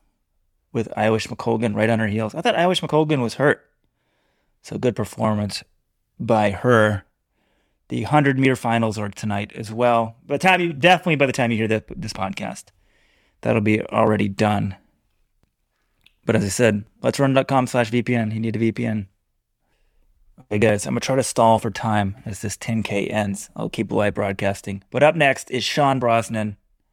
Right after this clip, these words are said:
former coach in Newbury Park. I mean, just done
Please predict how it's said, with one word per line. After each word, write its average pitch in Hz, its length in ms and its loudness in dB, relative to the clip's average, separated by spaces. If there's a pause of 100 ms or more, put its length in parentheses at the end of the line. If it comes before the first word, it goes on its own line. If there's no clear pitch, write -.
(1700)
former 147 360 4
coach 101 460 0
in 107 120 -6
Newbury 98 360 0
Park. 98 540 -4 (300)
I 160 80 -4
mean, 107 280 0 (920)
just 147 300 0
done 110 280 2